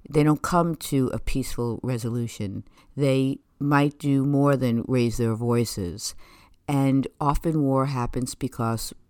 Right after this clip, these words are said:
the two sides that are not getting along, that are fighting,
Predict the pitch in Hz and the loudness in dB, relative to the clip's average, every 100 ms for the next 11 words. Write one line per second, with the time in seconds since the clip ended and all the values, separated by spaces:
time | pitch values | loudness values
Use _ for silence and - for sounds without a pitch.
0 | - 135 - 170 160 - 131 120 - - | -8 -6 -2 0 0 0 -2 -2 -4 -4
1 | 110 110 113 110 127 135 143 131 107 104 | -2 0 0 -2 -2 -2 0 0 0 0
2 | 117 120 127 - 104 98 104 120 | -2 -4 -6 -4 -2 -2 0 -2